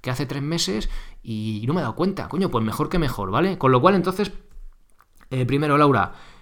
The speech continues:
hazte los ejercicios que te manda el fisio y luego poco a poco, yo sé que es un rollo, pero al final lo metemos en el calentamiento,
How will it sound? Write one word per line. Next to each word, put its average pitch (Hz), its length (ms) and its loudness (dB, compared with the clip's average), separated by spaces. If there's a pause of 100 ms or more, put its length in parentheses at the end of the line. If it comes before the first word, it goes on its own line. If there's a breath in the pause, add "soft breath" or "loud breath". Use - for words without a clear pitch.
(800 loud breath)
hazte 160 320 2
los 113 140 -2
ejercicios 131 340 -2
que 139 100 -2
te 123 120 -4
manda 123 220 0
el 117 60 0
fisio 180 580 2
y 143 100 2
luego 180 240 4
poco 185 160 2
a 180 80 0
poco, 190 380 -2 (280 soft breath)
yo 131 140 -2
sé 175 100 2
que 180 60 4
es 170 100 2
un 160 140 2
rollo, 120 280 2
pero 117 200 2
al 120 60 2
final 147 200 0
lo 135 80 0
metemos 151 320 0
en 175 60 2
el 160 100 2
calentamiento, 123 840 -2